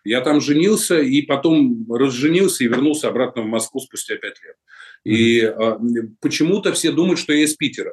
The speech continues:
Speaker 1: Ну, во мне, может быть, действительно вот эта парадная, как бы, икра,
Speaker 2: <laughs>
Speaker 1: она... Нет, серьёзно, Питер очень мой любимый город. Это город, который очень тяжело принимает, но если он тебя принял, а, это особое место,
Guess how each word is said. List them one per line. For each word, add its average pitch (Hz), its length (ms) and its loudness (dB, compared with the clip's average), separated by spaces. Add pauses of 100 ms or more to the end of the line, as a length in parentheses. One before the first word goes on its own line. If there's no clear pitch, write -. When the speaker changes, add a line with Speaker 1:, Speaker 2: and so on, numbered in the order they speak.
Speaker 1:
Ну, 131 240 0
во 135 140 0
мне, 160 260 0
может 135 220 0
быть, 127 100 -2
действительно - 400 -6
вот 120 80 -6
эта 117 160 -10
парадная, 131 480 -2
как 107 260 -6
бы, 101 160 -10
икра, 151 500 -2
Speaker 2:
<laughs> 147 60 -4
Speaker 1:
она... 131 220 -4 (540)
Нет, 143 180 0
серьёзно, 143 540 0
Питер 170 280 -4
очень 147 360 0 (180)
мой 131 240 0
любимый 135 380 0
город. 127 360 -2 (680)
Это 120 200 -4
город, 165 300 0
который 147 300 0
очень 139 200 -4
тяжело 143 420 0
принимает, 139 600 0
но 120 60 0
если 120 140 -2
он 127 100 -4
тебя 131 140 -2
принял, 127 580 0
а, 110 800 0
это 123 360 -2 (520)
особое 120 420 2
место, 98 380 -2